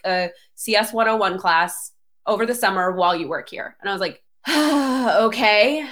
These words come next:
But in my brain, I was like, "I'm not some genius boy who's been sitting in a basement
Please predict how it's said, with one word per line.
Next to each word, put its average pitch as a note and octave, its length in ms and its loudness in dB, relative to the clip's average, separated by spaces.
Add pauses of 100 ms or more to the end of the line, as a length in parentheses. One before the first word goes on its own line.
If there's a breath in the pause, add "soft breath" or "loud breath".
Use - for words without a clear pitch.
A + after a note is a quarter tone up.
But C#4+ 160 4
in E4+ 80 2
my F4+ 120 6
brain, F4+ 240 4
I D#4+ 60 4
was D4+ 80 0
like, C#4+ 160 -2
"I'm F#3+ 160 4
not B3+ 400 4
some A#3 220 0
genius G#3 720 -2
boy G3+ 600 2
who's G#3 200 -6
been G3+ 160 -8
sitting G3 320 -2
in G3 80 -2
a F#3 40 0
basement F#3 720 -2